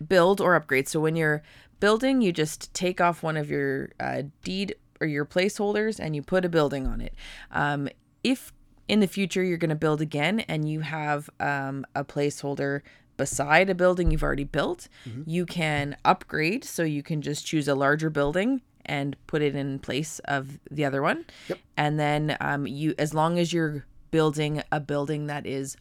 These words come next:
Speaker 1: more, it holds more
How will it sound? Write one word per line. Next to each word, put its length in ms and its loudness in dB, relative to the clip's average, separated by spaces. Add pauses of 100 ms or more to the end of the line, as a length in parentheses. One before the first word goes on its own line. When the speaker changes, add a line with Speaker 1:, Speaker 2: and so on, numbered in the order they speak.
(180)
Speaker 1:
more, 640 2 (400)
it 160 2
holds 400 4
more 440 2